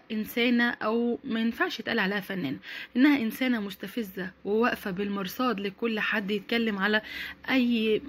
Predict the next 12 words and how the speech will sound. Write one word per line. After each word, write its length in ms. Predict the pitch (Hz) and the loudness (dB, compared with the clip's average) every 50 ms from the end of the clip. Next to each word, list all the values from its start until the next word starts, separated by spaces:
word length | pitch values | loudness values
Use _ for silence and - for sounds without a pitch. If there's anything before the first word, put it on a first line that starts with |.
| - | -6
مهرجان 720 | - 208 208 190 185 196 190 185 185 226 240 233 214 208 202 - - | -4 -2 -2 -2 -2 -2 -2 0 2 2 2 2 2 0 -2 -4 -4
أو 120 | 185 180 - - | -6 -4 -2 0
أي 220 | 226 233 226 214 | 0 2 2 0
كلمة 400 | 202 - - 254 247 214 190 175 | -2 -2 -2 0 0 0 0 0
على 180 | 156 175 185 185 | 0 0 0 -2
مهرجان 460 | 185 180 185 185 185 185 220 240 233 | -2 -2 -2 -2 -2 0 0 2 2
الجونة 420 | 214 190 185 180 233 269 269 254 | 2 0 0 2 4 6 6 6
أو 160 | - - 214 240 | 4 2 0 2
على 180 | 233 247 240 | 2 2 0
التلفزيون 720 | 233 - - - 233 220 226 - 233 202 220 269 294 262 | 0 -4 -6 -6 -6 -6 -4 -6 -6 -2 0 2 2 4
والمسرح 560 | 247 214 214 220 247 254 - - 233 226 220 - - - - - - - - | 2 2 2 0 0 -2 -2 -2 -4 -4 -4 -6 -12 -12 -12 -12 -12 -8 -2
والسينما، 840 | - 233 254 254 - - 226 - - - 285 269 233 202 190 180 | 2 4 4 4 2 0 -2 -4 0 2 4 4 4 2 0 -4